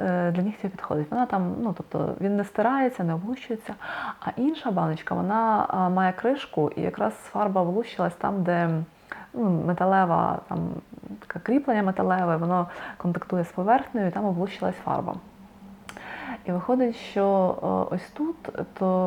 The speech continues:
лаком перекривала я, але він потім знову <laughs> облущується, потрібно перефарбовувати. І я, а, буквально недавно дізналась, що існує, виявляється, глазур для, а,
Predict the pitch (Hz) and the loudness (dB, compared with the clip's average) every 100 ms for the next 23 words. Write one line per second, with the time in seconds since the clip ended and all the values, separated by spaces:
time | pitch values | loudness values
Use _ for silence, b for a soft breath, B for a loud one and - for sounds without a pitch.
0 | 180 185 214 214 190 190 190 202 226 254 | 2 4 2 2 -2 -2 -4 -2 -2 0
1 | 202 180 180 180 208 214 196 180 - - | 0 2 2 0 -2 -4 -2 -4 -4 -2
2 | - 160 156 - - - 175 - 214 196 | 0 2 0 -2 -8 -8 -4 -2 -2 0
3 | 185 190 - 175 156 143 143 - - 214 | -2 0 -2 2 2 2 -2 -4 -2 -2
4 | 277 294 B B B B - 190 190 185 | -2 -6 B B B B -2 0 2 0
5 | 190 - - - 185 - 226 214 202 214 | -4 -10 -20 -12 -8 0 2 2 2 2
6 | 190 180 208 254 254 - - 170 - 214 | 0 -2 0 0 0 -2 -6 -6 -4 -2
7 | 214 180 - 170 180 185 180 175 170 170 | 2 2 2 0 0 0 0 -2 0 0
8 | 214 294 302 - 160 165 165 165 160 156 | 2 2 0 -2 -2 0 2 2 2 -2
9 | B B B 247 214 - - 170 165 165 | B B B -8 -10 -4 -2 0 -2 -2